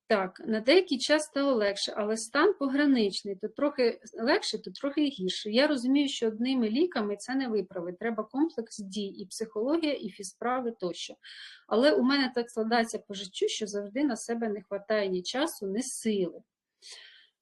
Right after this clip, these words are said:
Оце останнє, да? Е,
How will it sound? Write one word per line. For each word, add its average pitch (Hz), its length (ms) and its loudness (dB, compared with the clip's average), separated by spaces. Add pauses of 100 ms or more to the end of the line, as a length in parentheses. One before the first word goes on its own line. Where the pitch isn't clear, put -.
(200)
Оце 254 280 4
останнє, 220 520 2
да? 262 240 4 (760)
Е, 208 920 0